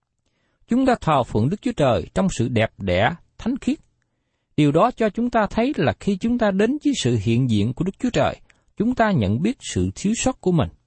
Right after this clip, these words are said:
và sau đó chúng ta thấy Đức Chúa Trời với cả sự đẹp đẽ và vinh hiển.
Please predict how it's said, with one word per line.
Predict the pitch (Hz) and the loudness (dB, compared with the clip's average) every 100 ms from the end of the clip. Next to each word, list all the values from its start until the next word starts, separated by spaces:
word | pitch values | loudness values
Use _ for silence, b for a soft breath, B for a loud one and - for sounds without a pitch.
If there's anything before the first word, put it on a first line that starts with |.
| _ _ _ | _ _ _
và | - | -12
sau | - 170 175 | -4 2 2
đó | 180 226 _ _ | 2 -2 _ _
chúng | 240 220 | -4 -2
ta | 226 | -2
thấy | 175 202 | -2 -2
Đức | 220 269 | 0 -2
Chúa | - 247 | -4 -2
Trời | 147 127 90 110 120 | 2 2 2 -2 -4
với | 165 226 277 - | -2 -2 -4 -4
cả | 92 101 151 | -2 0 -2
sự | - | -4
đẹp | 110 104 - | -2 -2 -2
đẽ | 92 92 135 | -4 -4 -2
và | 85 | -4
vinh | 151 127 | 0 0
hiển. | 82 | 0